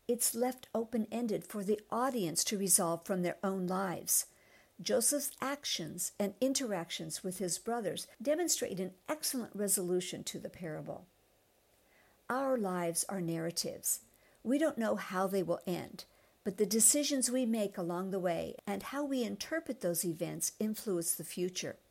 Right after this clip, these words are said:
Our narrative will continue long past our physical lives have ended, intertwined with the lives of others and with the larger biblical narrative of the kingdom of heaven. Let's be like Joseph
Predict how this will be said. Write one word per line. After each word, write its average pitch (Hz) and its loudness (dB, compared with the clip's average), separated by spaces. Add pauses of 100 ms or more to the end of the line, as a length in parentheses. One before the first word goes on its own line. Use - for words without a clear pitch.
(580)
Our 277 2
narrative 240 4
will 170 4
continue 175 -2
long 202 0
past 196 -2
our 170 -2
physical 185 2
lives 165 0
have 165 -4
ended, 175 -2 (200)
intertwined 214 0
with 190 -4
the 185 2
lives 170 2
of - -2
others 180 0
and 233 2
with 285 0
the 262 0
larger 214 -2
biblical 202 -2
narrative 185 -4
of 175 -4
the 185 0
kingdom 180 -2
of 165 -4
heaven. 190 -6 (760)
Let's 311 4
be 269 2
like 190 2
Joseph - 0